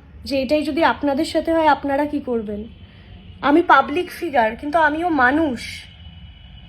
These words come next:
আমি রোবট নই যে আমি এগুলো দেখবো আর আমার কিছু ফিল হবে না। So প্লিজ, অনেক বড় একটা ভিডিও বানিয়ে ফেলেছি,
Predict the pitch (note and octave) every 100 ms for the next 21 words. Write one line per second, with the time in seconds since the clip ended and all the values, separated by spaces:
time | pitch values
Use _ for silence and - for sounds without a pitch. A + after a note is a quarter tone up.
0 | - - - - - - - - D4 D#4+
1 | C4+ D4 F4 G4+ - F#4+ F#4+ D4+ A#3+ A3+
2 | - - - - - - - - - -
3 | - - D4 D4+ D#4 D#4 D#4+ C#4 B3+ B3
4 | E4 D#4 D#4 D4+ D#4 - D4+ D4 D4 D#4
5 | C#4 C4+ G#3+ A3 - - - - - -
6 | - - - - - - - E4+ D#4+ D4+
7 | D4 G#3+ - - - C4+ C#4+ D4+ - A3
8 | A#3+ C4 D#4+ D#4 E4+ C#4+ B3+ C#4+ C#4 C4+
9 | C#4 C#4+ C#4+ C#4+ F#4